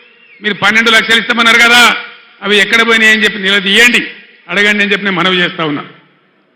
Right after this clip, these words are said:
ఇవన్నీ మనం మౌనం పాటిస్తే కాదు, సందర్భం వచ్చినప్పుడు స్పందించాలి, అడగాలి, నోరు తెరవాలి, పోరాటం చేయాలి, అప్పుడే సాధ్యమవుతుంది.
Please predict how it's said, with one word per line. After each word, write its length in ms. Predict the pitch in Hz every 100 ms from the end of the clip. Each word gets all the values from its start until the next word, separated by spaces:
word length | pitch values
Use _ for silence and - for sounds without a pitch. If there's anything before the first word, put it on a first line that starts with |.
| _ _ _ _ _ _ _ _ _ 190
ఇవన్నీ 280 | 202 262
మనం 260 | 262 262 254
మౌనం 300 | 240 247 254
పాటిస్తే 420 | 254 254 233 269
కాదు, 280 | 240 240 226 - - _ _ _ _ _ -
సందర్భం 400 | 196 233 247 240
వచ్చినప్పుడు 380 | 226 226 233 226
స్పందించాలి, 680 | - 196 220 226 214 220 180 - - _ _ _ -
అడగాలి, 540 | 196 220 240 233 190 131 - - _ _ _ 170
నోరు 200 | 214 220
తెరవాలి, 640 | 214 220 240 240 220 151 - - _ _ 185
పోరాటం 400 | 214 214 202 180
చేయాలి, 580 | 196 214 240 262 240 - - - - -
అప్పుడే 280 | 170 160 247
సాధ్యమవుతుంది. 1000 | 220 185 208 214 208 214 233 262 220